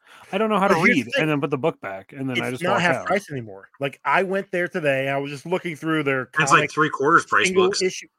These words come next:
Speaker 2: mm, uh, single issues because, um, the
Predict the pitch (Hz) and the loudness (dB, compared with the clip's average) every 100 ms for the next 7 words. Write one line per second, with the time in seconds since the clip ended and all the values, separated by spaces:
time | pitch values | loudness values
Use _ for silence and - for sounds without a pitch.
0 | _ 135 180 - _ _ _ - 139 123 | _ -12 -12 -12 _ _ _ -6 -6 -4
1 | - 185 175 175 - 208 214 - _ _ | -4 -2 -2 -4 -6 -8 -10 -12 _ _
2 | - 135 143 147 135 131 120 - - 139 | -12 -6 0 2 0 -2 -8 -16 -12 -8
3 | 127 120 117 - 139 143 143 135 127 | -8 -10 -14 -20 -8 -4 -4 -4 -8